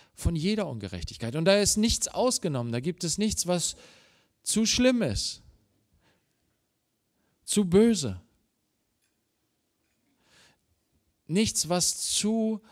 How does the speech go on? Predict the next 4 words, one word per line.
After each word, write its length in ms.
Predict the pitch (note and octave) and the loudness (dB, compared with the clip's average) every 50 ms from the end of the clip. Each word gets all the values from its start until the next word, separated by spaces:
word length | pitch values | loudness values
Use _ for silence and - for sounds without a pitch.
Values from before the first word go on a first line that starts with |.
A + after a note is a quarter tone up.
| - - - - - - | -20 -20 -20 -20 -18 -8
ähm, 480 | - C#3 D#3 D#3 D#3+ D#3+ E3 D#3+ E3 D#3+ _ _ _ _ _ _ _ _ _ _ _ - | -4 -2 0 0 0 0 -2 -6 -8 -12 _ _ _ _ _ _ _ _ _ _ _ -10
peinlich 800 | - - F3+ G3+ A3 G#3+ F#3+ D#3 B2+ A2+ G#2 G2 - - - - | -6 -4 -2 0 0 0 0 0 -2 -4 -4 -6 -10 -12 -12 -10
ist 420 | - G#2+ F#2+ G2 - - - - | -10 -10 -8 -8 -10 -10 -12 -14
auch, 360 | - - - - - - - | -16 -14 -14 -14 -16 -18 -20